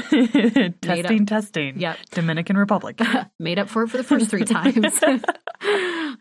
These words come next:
Speaker 2: Um, and actually, I guess that's a really pivotal part of the book when Oscar goes for the last time and falls in love with the prostitute.
Speaker 1: Yep.
Speaker 2: Which, so, so that's where I started seeing parallels between the two books.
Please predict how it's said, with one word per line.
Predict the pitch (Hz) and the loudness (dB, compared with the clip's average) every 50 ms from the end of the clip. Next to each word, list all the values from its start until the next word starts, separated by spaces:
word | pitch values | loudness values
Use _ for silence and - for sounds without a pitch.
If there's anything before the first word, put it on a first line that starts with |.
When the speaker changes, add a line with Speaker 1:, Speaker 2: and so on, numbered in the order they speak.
| _ - | _ 0
Speaker 2:
Um, | 233 233 226 226 214 208 190 180 185 190 196 - _ _ _ _ _ _ _ _ _ _ _ - | 2 2 4 4 4 2 2 0 -2 -6 -10 -14 _ _ _ _ _ _ _ _ _ _ _ -6
and | 214 233 226 226 220 220 | -4 -2 0 0 0 0
actually, | 220 226 226 226 - 214 | 0 0 -2 -2 -2 -2
I | 208 | -2
guess | 214 202 | -2 -2
that's | - 196 196 - | -4 -6 -4 -4
a | 202 190 | -4 -4
really | 185 190 185 180 175 | -4 -4 -6 -8 -6
pivotal | - 196 - 175 180 170 160 | -6 -6 -6 -6 -6 -8 -8
part | - 175 151 156 | -8 -8 -10 -8
of | 165 | -8
the | 165 | -10
book | 160 - 190 170 151 - - - | -8 -6 -6 -6 -6 -8 -12 -10
when | - 185 175 | -8 -8 -4
Oscar | - 170 165 - - - 180 165 | -4 -4 -4 -6 -8 -10 -10 -10
goes | 170 170 160 156 156 - | -8 -8 -8 -8 -8 -10
for | - - 170 | -12 -12 -10
the | 165 165 | -8 -8
last | 165 156 156 160 - - | -8 -8 -8 -10 -12 -10
time | - 175 165 151 156 160 160 | -8 -8 -8 -8 -8 -12 -12
and | 165 170 - | -14 -14 -10
falls | - 170 160 160 160 175 | -8 -8 -6 -6 -8 -10
in | 175 165 | -10 -8
love | 160 156 156 160 160 - - 202 - - | -8 -8 -8 -10 -12 -14 -20 -20 -18 -14
with | 185 175 165 | -12 -12 -12
the | 180 | -10
prostitute. | - - 214 208 202 - - 165 - - 143 151 - - | -6 -4 -4 -4 -4 -6 -10 -12 -10 -10 -12 -12 -10 -8
Speaker 1:
Yep. | - 180 180 170 - - _ _ _ | -4 -2 0 0 -2 -4 _ _ _
Speaker 2:
Which, | 185 202 202 202 - - - - - _ _ _ _ _ _ _ _ _ _ | -4 -4 -4 -4 -6 -10 -12 -14 -16 _ _ _ _ _ _ _ _ _ _
so, | - - 254 233 233 240 | -4 0 2 4 4 2
so | 226 - 247 226 | 2 2 0 2
that's | 233 277 339 370 359 - - | 2 2 0 0 -2 -4 -4
where | 294 277 254 | -2 0 0
I | 226 240 | 0 0
started | - - 254 233 220 226 214 | -2 0 0 0 0 0 -2
seeing | - - 226 214 214 214 | -2 -2 -2 0 0 -2
parallels | 208 - - 220 214 214 202 190 175 170 175 175 - | -2 0 0 0 2 2 2 0 0 -2 -2 -4 -8
between | - - - - 196 185 | -12 -12 -8 -6 -4 -4
the | 185 180 | -6 -8
two | - - 202 175 | -8 -8 -6 -6
books. | 170 160 - - - - - - - - - | -6 -8 -10 -12 -14 -14 -14 -14 -14 -14 -18